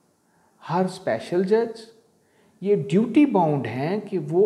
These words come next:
अपने area में थाने के पर, थाने पर जाकर register number two को check करें।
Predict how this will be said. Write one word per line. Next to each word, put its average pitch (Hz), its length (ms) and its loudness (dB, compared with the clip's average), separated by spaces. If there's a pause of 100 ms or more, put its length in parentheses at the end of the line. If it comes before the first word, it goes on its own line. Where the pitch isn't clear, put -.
(100)
अपने 175 400 -8
area 156 340 2
में 160 380 -4
थाने 135 360 -6
के 135 140 -6
पर, 131 500 -6
थाने 180 200 2
पर 147 200 0
जाकर 165 720 -4
register 135 500 -6
number 113 420 -6
two 147 180 4 (140)
को 139 640 -2
check 226 260 -6
करें। 104 260 -8